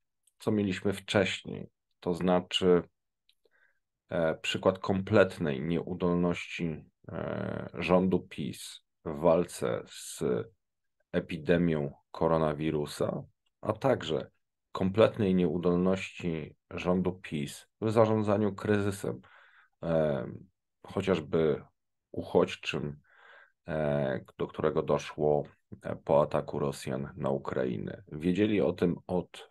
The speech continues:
listopada dwa tysiące dwudziestego pierwszego roku przynajmniej, bo są relacje, że mogli wiedzieć nawet od października, bez znaczenia. Do końca lutego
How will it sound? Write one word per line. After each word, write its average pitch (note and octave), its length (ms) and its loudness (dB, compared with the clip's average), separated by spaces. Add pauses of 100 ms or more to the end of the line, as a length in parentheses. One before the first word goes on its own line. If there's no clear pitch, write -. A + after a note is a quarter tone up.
(120)
listopada F2 600 0
dwa D2+ 200 -2
tysiące D2 640 -6
dwudziestego C#2+ 540 -6
pierwszego D#2 400 -2
roku D#2+ 320 0
przynajmniej, D2 840 2
bo D#2 200 -10
są D#2 320 2 (640)
relacje, D#2+ 500 4
że D2+ 80 -2
mogli D#2 300 -2
wiedzieć D2+ 300 -4
nawet D2+ 220 -2
od - 100 -6
października, D2+ 880 -4
bez D2+ 280 -2
znaczenia. D2+ 560 -4 (480)
Do F2+ 440 6 (340)
końca G2 400 0
lutego E2+ 560 0